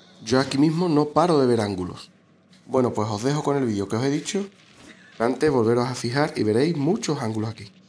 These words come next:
Hola chicos, bueno, os voy a intentar explicar para que podáis ver con tranquilidad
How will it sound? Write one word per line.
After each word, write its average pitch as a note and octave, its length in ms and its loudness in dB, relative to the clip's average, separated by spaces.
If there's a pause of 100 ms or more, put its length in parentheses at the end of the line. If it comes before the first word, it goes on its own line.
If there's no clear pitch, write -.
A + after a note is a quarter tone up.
(3500)
Hola B2+ 200 -2
chicos, A#2 320 -6 (320)
bueno, G#2 380 -4 (100)
os A#2+ 220 -2
voy D3+ 200 -2
a E3 40 -2
intentar D3 360 -6
explicar G#2+ 500 -8 (140)
para G2+ 180 -8
que G2+ 100 -10
podáis A2+ 260 -4
ver G2 200 -10
con C#3 300 -4
tranquilidad B2 680 -8